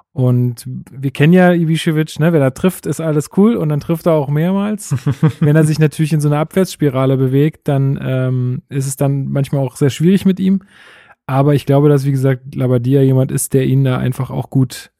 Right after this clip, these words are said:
Speaker 1: ähm, führen kann, wenn man das mal so sagen will.
Speaker 2: Absolut. Und, ähm, für mich ja schon Man of the Match gewesen gegen Hoffenheim.
Speaker 1: Ja.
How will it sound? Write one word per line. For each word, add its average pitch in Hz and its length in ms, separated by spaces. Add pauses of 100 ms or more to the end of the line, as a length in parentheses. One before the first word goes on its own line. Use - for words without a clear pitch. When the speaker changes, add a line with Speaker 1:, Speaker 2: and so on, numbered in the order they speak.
Speaker 1:
ähm, 120 880
führen 143 360
kann, 110 240
wenn 104 80
man 104 100
das 110 160
mal 120 100
so 117 120 (180)
sagen 101 340
will. 117 140 (1300)
Speaker 2:
Absolut. 120 540
Und, 113 480
ähm, 117 460 (380)
für - 140
mich 123 200
ja 127 140
schon 123 400
Man 123 200
of 123 100
the 131 80
Match 127 240
gewesen 139 320
gegen 127 240
Hoffenheim. 147 540 (160)
Speaker 1:
Ja. 113 220